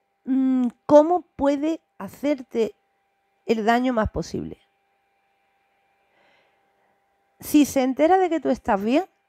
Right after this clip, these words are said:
uf, le joroba, por no decir otra cosa, le joroba eternamente,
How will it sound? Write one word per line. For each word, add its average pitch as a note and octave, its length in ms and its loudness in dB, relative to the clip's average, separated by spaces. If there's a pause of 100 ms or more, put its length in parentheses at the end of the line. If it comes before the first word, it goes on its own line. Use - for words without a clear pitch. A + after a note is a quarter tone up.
(160)
uf, C4+ 220 0 (2500)
le B3+ 220 2
joroba, B3+ 1040 2
por G3 160 -4
no G3+ 80 -4
decir G3 280 -4
otra G3 200 0
cosa, F#3+ 400 -4 (140)
le G#3 220 0
joroba G#3+ 720 2 (100)
eternamente, E3+ 1000 -8